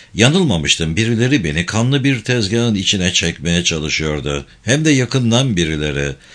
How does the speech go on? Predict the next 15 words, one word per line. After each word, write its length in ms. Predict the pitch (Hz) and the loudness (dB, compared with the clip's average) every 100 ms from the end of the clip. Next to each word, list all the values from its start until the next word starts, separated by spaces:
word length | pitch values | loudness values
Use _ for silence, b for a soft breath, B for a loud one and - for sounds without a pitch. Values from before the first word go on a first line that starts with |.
| B B - | B B 0
Bana 260 | 98 104 | 2 4
gülümseyen, 840 | 95 92 92 90 90 82 80 85 87 | 2 0 0 0 0 0 0 0 0
dostça 360 | 107 92 - | 0 0 -2
elimi 360 | 104 98 87 95 | 0 0 0 0
sıkan, 480 | - 95 87 87 87 B B | 0 0 0 0 -2 B B
belki 280 | 117 127 120 | 4 4 2
yardım 440 | 123 120 113 120 | 2 2 0 0
eder 300 | 120 110 127 | 0 2 0
gibi 240 | 110 113 113 | 0 0 2
görünen 400 | 107 107 98 107 | 2 2 2 2
ama 260 | 95 98 | 2 0
kuyumu 420 | - 113 107 107 | 0 2 2 2
kazmaya 460 | 117 104 98 98 101 | 0 0 0 0 0
çalışan 540 | - 92 85 90 95 | 0 0 0 0 0
birileri. 580 | 87 85 80 80 78 76 | 2 0 0 0 0 -4